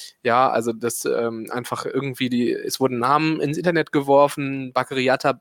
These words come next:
äh, Bakary Dafé. Und dann hat man halt irgendwie herausgefunden, dass da zeitliche Überschneidungen mit den Namen und irgendwelche Ungereimtheiten.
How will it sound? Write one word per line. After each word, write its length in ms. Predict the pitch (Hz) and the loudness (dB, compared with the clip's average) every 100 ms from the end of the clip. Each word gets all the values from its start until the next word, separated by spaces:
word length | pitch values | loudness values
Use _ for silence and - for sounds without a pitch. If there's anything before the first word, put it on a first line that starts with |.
| - | 0
äh, 100 | 131 | 0
Bakary 340 | 123 - 123 | 0 -4 -6
Dafé. 460 | 113 107 - 143 147 - - - | -4 -4 0 0 0 -4 -18 -12
Und 120 | 127 | -6
dann 100 | 120 | -2
hat 140 | 123 - | -2 -2
man 100 | 120 | -2
halt 140 | 127 | 0
irgendwie 360 | 156 170 147 139 | 2 2 2 0
herausgefunden, 640 | 131 131 147 - - 127 | 4 4 2 -2 -6 -2
dass 180 | 127 - | -2 0
da 260 | 127 127 123 - _ - | 2 2 0 -6 _ -10
zeitliche 520 | - 139 156 139 139 | -2 0 0 -2 0
Überschneidungen 800 | 143 - 139 - 135 135 151 143 | 0 0 -2 -2 -2 0 0 -2
mit 120 | 139 | -2
den 120 | 147 139 | -6 -2
Namen 340 | 131 135 143 | 2 4 2
und 120 | 135 | -2
irgendwelche 300 | 147 131 - | -4 -4 -4
Ungereimtheiten. 920 | 160 170 143 127 131 - 127 123 123 | -4 -2 0 0 -2 -2 -2 -2 -8